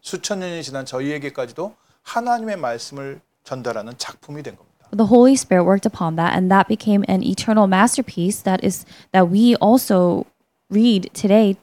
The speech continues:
Speaker 2: two thousand years later.
Speaker 1: 하나님이 함께하는 사람들이 오늘 함께하시는 성령의 역사를 적었는데 영원한 작품이 된 겁니다.
Speaker 2: The people of God, uh, that God was with, they recorded the things that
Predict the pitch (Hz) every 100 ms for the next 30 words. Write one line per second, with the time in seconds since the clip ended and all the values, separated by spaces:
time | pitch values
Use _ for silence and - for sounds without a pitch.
0 | _ - 220 196 196 196 202 190 220 -
1 | - - 208 214 202 196 185 190 190 170
2 | 165 151 151 139 135 147 101 _ _ _
3 | _ _ - 139 170 214 233 226 226 233
4 | - 220 190 - 180 180 143 139 147 196
5 | 131 - 123 123 117 123 110 101 151 120
6 | _ _ _ _ 117 110 135 165 196 151
7 | - 117 87 - _ _ _ _ 214 -
8 | 240 247 240 - 185 - 190 202 202 180
9 | 180 - _ - - 196 - _ - -
10 | 185 180 196 196 185 180 202 185 202 -
11 | _ _ - 190 190 185 190 208 - -
12 | 262 262 196 185 190 208 208 185